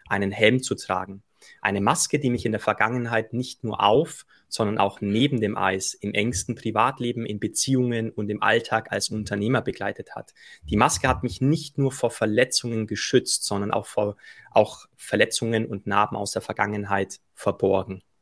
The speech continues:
Es war nicht ein unglaublich, ähm, ja, intensiven, wertvolles Zitat sozusagen, das hast du auch auf deiner Webseite niedergeschrieben. Hol uns da auch gerne nochmal ab, wie das für dich angefühlt hat, ja, diese Maske zu tragen und den Moment,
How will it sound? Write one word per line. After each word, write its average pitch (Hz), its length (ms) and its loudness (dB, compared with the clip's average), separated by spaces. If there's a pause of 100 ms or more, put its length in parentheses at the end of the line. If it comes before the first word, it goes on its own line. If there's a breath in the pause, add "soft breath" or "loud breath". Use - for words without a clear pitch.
(220)
Es - 160 -12
war 98 120 2
nicht 98 200 -2
ein 95 320 0
unglaublich, 113 1120 4
ähm, 101 200 -4
ja, 104 160 2
intensiven, 104 920 -2 (240 soft breath)
wertvolles 104 1160 6
Zitat 107 560 4
sozusagen, 107 500 -2
das 101 80 -4
hast - 160 -2
du - 60 -2
auch 110 120 -2
auf 101 100 -4
deiner 101 220 -4
Webseite 107 560 -2 (340)
niedergeschrieben. 110 800 0 (380 loud breath)
Hol 139 100 6
uns 151 140 4
da 143 60 8
auch 143 180 4
gerne 131 160 2
nochmal 123 300 0
ab, 120 180 4
wie 117 120 -2
das - 320 0
für - 180 -6
dich 120 240 -4
angefühlt 113 540 0
hat, 95 220 -2
ja, 110 120 0
diese 104 200 -2
Maske 113 400 2
zu - 140 -4
tragen 113 440 0 (320 loud breath)
und 110 280 0 (260)
den 110 120 4
Moment, 117 680 2